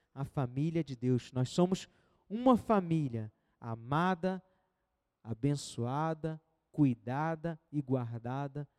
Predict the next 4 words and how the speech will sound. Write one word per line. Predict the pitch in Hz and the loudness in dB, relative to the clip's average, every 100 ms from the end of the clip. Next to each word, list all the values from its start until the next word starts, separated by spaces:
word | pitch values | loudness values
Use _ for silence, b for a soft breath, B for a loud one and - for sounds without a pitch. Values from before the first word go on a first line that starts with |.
| _ _ | _ _
por | 139 160 139 107 - - | 2 4 2 -4 -14 -6
Deus. | 113 117 110 107 - - - | -2 0 -2 -6 -14 -20 -20
Amém? | - 120 131 175 175 - _ _ _ _ _ | -10 -2 4 4 2 -2 _ _ _ _ _
Deus, | 127 170 208 175 131 - - - | 8 12 12 12 8 -2 -14 -16